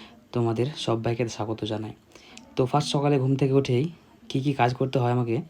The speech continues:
দেখে নাও। এই যে ফার্স্ট সকালে ঘুম থেকে উঠেই গরুর জন্য খ্যার দিয়ে দিলাম। তো গরুকে শুধু খ্যার দিলে গরু এই খ্যারগুলো খাবে না, তো সেই জন্য গরুকে খোলও দিচ্ছি যাতে খ্যারগুলো সবগুলো খেয়ে নেয়। তো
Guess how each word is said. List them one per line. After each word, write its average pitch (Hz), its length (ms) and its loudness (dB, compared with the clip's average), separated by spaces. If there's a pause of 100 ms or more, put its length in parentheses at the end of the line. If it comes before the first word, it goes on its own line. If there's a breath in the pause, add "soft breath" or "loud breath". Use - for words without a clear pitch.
(140)
দেখে 117 220 -2
নাও। 117 160 -2 (580 loud breath)
এই 127 80 0
যে 123 120 0
ফার্স্ট 131 240 -4
সকালে 135 200 2
ঘুম 127 180 2
থেকে 131 140 2
উঠেই 131 360 0 (180)
গরুর 123 260 2
জন্য 120 380 0 (300 loud breath)
খ্যার 120 220 0
দিয়ে 123 140 6
দিলাম। 117 340 2 (500 loud breath)
তো 127 100 0
গরুকে 131 280 4
শুধু 139 260 -2
খ্যার 135 240 0
দিলে 127 220 2 (260)
গরু 127 180 0
এই 131 80 2
খ্যারগুলো 127 380 0
খাবে 135 240 0
না, 110 160 -4 (280 loud breath)
তো - 80 -10
সেই 139 140 4
জন্য 139 340 2 (160)
গরুকে 123 420 2 (320 loud breath)
খোলও 135 260 2
দিচ্ছি 120 380 -2 (140)
যাতে 117 240 -2
খ্যারগুলো 123 320 0
সবগুলো 131 360 -2
খেয়ে 127 220 0
নেয়। 107 160 -4 (640 loud breath)
তো 131 260 0